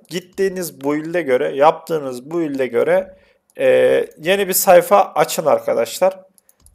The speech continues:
Burada mesela ben hani buz gidiyorduk, buz yapalım. Kitle kontrol devam etmek istiyorum. Buz verdiğim zaman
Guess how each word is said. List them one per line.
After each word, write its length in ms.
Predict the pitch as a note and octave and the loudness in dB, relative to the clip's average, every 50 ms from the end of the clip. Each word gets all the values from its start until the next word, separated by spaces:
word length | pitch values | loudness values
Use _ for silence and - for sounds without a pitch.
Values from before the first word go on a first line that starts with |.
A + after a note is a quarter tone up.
| - | -4
Burada 260 | F3 F#3 F#3+ F#3 G3+ F#3+ | -2 0 2 4 4 4
mesela 560 | F#3 G3 F#3+ F#3+ - G3 F#3 F3+ F3 F3+ - | 4 2 0 2 4 6 8 8 6 6 6
ben 300 | F#3+ F#3+ F#3+ - - - _ - - | 4 4 4 0 -12 -20 _ -12 -8
hani 240 | D3 D#3 D3+ D3 D3 | -6 -4 -4 -4 -6
buz 520 | C#3 C#3 D3 C#3+ C#3+ E3 F3+ F3 D3+ D3+ | -8 -10 -20 -12 -6 -4 -4 -4 -6 -8
gidiyorduk, 480 | C#3 C3+ C3+ C3+ C3 C3+ - - - - | -14 -10 -4 -2 -2 -2 -4 -6 -10 -6
buz 220 | D#3+ E3+ D#3+ C#3 | -6 -4 -2 0
yapalım. 440 | C3+ A#2+ A2+ - - C3 D3 F3 - - _ _ _ _ - | 2 2 2 2 0 0 0 -2 -6 -12 _ _ _ _ -16
Kitle 300 | - - _ - A#3+ G#3+ | -16 -8 _ 0 0 0
kontrol 560 | A3 - G#3 G3+ G3 - A3 G3+ G#3 G#3 G3 - - - _ _ | 0 0 -4 -4 -4 -4 -2 0 2 2 0 -2 -6 -16 _ _
devam 440 | - D#3 D#3 D#3+ D#3 D#3 D3 C#3 C3+ | -8 0 4 6 8 8 8 6 4
etmek 320 | C3+ C3 - C3+ C3 C3 - | -2 -10 -12 -14 -14 -12 -12
istiyorum. 640 | - - - - C3+ B2+ B2+ C3 C3 C3 C3 - _ | -12 -10 -6 -4 -2 -2 0 -2 -4 -8 -10 -20 _
Buz 500 | E3 F3 G3 G3 F#3 F3 E3+ D#3 - - | -4 -2 -2 -2 -2 -4 -8 -16 -8 0
verdiğim 400 | D#3+ E3+ F3+ E3+ - F3+ F3 D#3+ | 4 4 4 4 2 -6 -8 -4
zaman 280 | C#3+ D3+ D3 E3+ F3+ | -2 -2 0 -2 -4